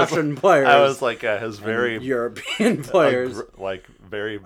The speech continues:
Speaker 1: passive-aggressive, but ultra
Speaker 2: Not all that
Speaker 1: aggressive.
Speaker 2: passive,
Speaker 1: Yeah.
Speaker 2: yeah.
Speaker 1: But actually
Speaker 2: Um,
Speaker 1: ultra-aggressive, just, like,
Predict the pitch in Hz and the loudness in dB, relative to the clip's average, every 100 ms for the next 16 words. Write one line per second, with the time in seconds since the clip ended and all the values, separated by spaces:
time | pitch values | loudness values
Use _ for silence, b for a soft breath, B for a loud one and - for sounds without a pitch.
0 | - - 104 101 101 98 92 101 98 113 | -12 -4 -4 -4 -10 -10 -4 -6 -6 -10
1 | 98 98 92 101 185 202 156 147 156 123 | -10 -8 -8 -8 -2 2 4 4 2 4
2 | 123 165 156 - - 131 170 202 247 214 | 4 6 4 4 4 0 2 8 8 8
3 | 147 123 - 110 120 - 113 101 117 147 | 4 0 -4 0 0 -2 -6 -4 0 0
4 | 135 131 117 107 117 110 95 101 - 98 | 2 0 0 -2 -6 -12 -12 -14 -8 -8
5 | 90 - | -8 -12